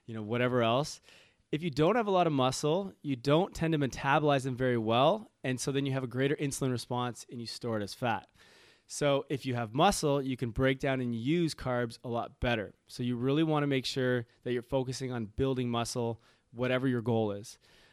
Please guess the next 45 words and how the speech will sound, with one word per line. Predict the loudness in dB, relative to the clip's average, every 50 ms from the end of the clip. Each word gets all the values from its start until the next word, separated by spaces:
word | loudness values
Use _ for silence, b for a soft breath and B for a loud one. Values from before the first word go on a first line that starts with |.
| b b
Um, | -4 0 0 2 2 2 0 -2 -2 -4 -4 _
and | 0 0 2
then | 2 4
it | 4
also | 4 4 4 4 2 4
helps | 4 4 4 4 2 -2 -6
resistance | -4 -4 -4 -6 -6 -8 -10 -10
training | -8 -6 -4 -4 -2 -2 -2 -4 -4 -8 -10 -16 _ _ _
to | -6 -2 0 0 2 2 0 -2 -2
just | -6 -8 -10 -10 -12
keep | -8 -6 -6 -4 -2
your | -4
joints | -4 -4 -2 -2 -2 -2 -2 -4 -6
healthy, | -4 -4 -4 -2 -2 -4 -4
keep | -4 -4 -6 -8 -6
you | -4 -4
moving, | -4 -2 -2 0 0 0 0 -2 -4 -4 -6 -10 b b b b b b
you | -6 -4
know, | -4 -4
functionally, | -6 -10 -8 -6 -4 -4 -4 -4 -4 -4 -2 -2 -2 -2 -2
so | -2 -2
that | -2 -2 -2 -2
you're | -4 -4
not, | -4 -4 -4 -4 -6 -8 b b b b b b b -10
you | -8
know, | -6 -4 -4
all | -4 -4
of | -6 -6
a |
sudden | -6 -6 -6 -6 -6 -6 -8 -10 -12 -14 _ _ _ _ _ -20 -20 -20 _ -6
getting | -4 -2 -2 -2 -2 -2
knee | -2 0 0 0
injuries | 0 -2 -2 -2 -4 -4 -4 -4 -6
and | -8 -6
getting | -6 -4 -4 -4
all | -4 -6
this | -6 -8 -10
pain | -8 -6 -4 -4 -4 -4 -4
so | -6 -8
that | -10 -12
you | -12
can't | -12 -12 -10 -8 -6
even | -6 -4 -4 -6
exercise. | -6 -8 -8 -10 -10 -8 -6 -6 -6 -8 -8 -12 -16 -16
So | -6 0 2 2 2 2